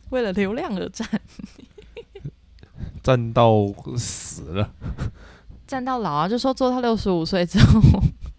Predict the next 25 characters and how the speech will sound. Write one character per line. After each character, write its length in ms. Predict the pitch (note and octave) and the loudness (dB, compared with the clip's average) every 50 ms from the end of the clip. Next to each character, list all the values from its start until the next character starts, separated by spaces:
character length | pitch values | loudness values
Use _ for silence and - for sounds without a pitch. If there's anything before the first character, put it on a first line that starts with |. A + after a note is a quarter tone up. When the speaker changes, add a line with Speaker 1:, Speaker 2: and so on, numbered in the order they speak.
| - - - - - - - - - | -20 -20 -20 -20 -20 -20 -20 -20 -6
Speaker 2:
哦， 140 | - - A#2+ | 0 2 4
然 100 | B2 C#3 | 4 6
后 80 | D#3 D3+ | 4 4
我 60 | B2+ | 2
们 80 | A#2 | 2
才 120 | G#2+ A2+ A2 | 4 6 8
会 80 | A2+ | 10
红。 240 | A#2 A2 G2+ D#2+ F2+ G2+ - - - - | 10 8 6 2 -2 -6 -14 -20 -20 -14
Speaker 1:
对， 400 | - F3 E3 D#3+ D#3 - - - - | -10 -8 -8 -6 -6 -6 -4 0 0
大 120 | G#3 G3 | 0 0
器 140 | G3 - A3+ | 0 -2 -2
晚 180 | G3+ E3+ - F#3+ F3+ | -2 -4 -4 -8 -12
成， 160 | - - F3+ - - - - F#3 - - - _ _ _ _ | -10 -10 -10 -10 -10 -12 -14 -14 -16 -16 -20 _ _ _ _
晚 140 | - E3+ E3 D#3 | -10 -10 -6 -4
到 100 | E3 F3 | -4 -2
六 160 | F#3 F3 E3+ | -2 0 2
十 60 | D#3 | 4
五。 20 | |
Speaker 2:
哎， 40 | F3 F3+ | 6 8
还 100 | F3 E3 | 8 8
是 100 | E3 G#3 | 8 6
我 120 | F3 B2 | 4 4
们 100 | G#2 A2 | 4 2
就 100 | A#2 D#3 | 2 2
从， 320 | D3+ - A#2+ G#2 G#2 A2 | 2 4 4 2 2 0